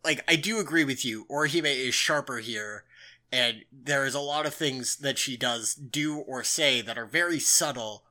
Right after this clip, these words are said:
but noticeable, that, like, are like, "Yeah, Orihime isn't dumb. She's a smart character. She can get through this." But I don't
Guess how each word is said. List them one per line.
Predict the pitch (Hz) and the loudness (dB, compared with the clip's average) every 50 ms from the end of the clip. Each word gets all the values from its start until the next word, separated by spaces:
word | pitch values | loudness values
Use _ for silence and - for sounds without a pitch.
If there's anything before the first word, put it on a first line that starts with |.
| _ - | _ -4
but | 143 131 113 110 | -2 -2 -2 -4
noticeable, | 117 117 127 139 147 135 123 - - 113 110 104 101 98 95 - _ _ - - - - - - _ - | -8 -6 -4 -4 -2 -2 -2 -2 -2 -4 -6 -10 -10 -12 -12 -14 _ _ -20 -20 -20 -20 -20 -20 _ -4
that, | 135 139 135 135 - - | -2 0 0 0 -4 -6
like, | 135 131 131 127 127 - _ _ - | -4 -2 -2 -2 -2 -4 _ _ -8
are | 131 127 | -6 -4
like, | 123 120 113 113 | -4 -4 -4 -4
"Yeah, | 113 131 165 147 104 95 - - - _ _ - | 0 4 6 6 6 6 4 0 -8 _ _ -12
Orihime | 143 139 151 156 143 143 160 156 151 143 135 | -6 -2 -2 -2 0 0 -2 0 0 0 0
isn't | - 131 127 120 135 135 - _ 98 | 0 -2 -4 -6 -6 -8 -12 _ -4
dumb. | 113 117 131 120 98 90 92 - | -2 -2 -2 -2 -4 -8 -12 -10
She's | - - - 127 120 120 | -8 -6 -6 -6 -6 -4
a | 131 117 | -2 -2
smart | - - 143 135 135 139 - _ - | -2 -2 -2 -4 -6 -6 -8 _ -8
character. | - 135 127 123 113 101 - - 117 95 85 85 - _ _ | -6 -4 -2 -2 -4 -6 -8 -10 -10 -10 -10 -12 -18 _ _
She | - - - - 143 131 123 123 120 120 - _ _ _ _ _ _ _ | -6 -2 -2 -2 -2 -2 -4 -4 -6 -8 -12 _ _ _ _ _ _ _
can | - - - 165 165 156 151 156 151 139 | -8 -2 2 2 2 2 2 0 -6 -8
get | - - 151 139 139 - | -4 -2 -2 -2 -4 -6
through | - 139 143 143 131 | -8 -6 -6 -6 -4
this." | 113 101 92 87 - - - - _ _ - - - - - - - _ _ 127 | -6 -6 -6 -6 -6 -6 -8 -8 _ _ -20 -20 -20 -20 -20 -20 -20 _ _ -10
But | 127 170 165 | -4 -2 0
I | 160 165 165 | 2 2 0
don't | 156 131 - 175 175 185 208 196 - | 0 0 0 0 0 0 -2 -6 -10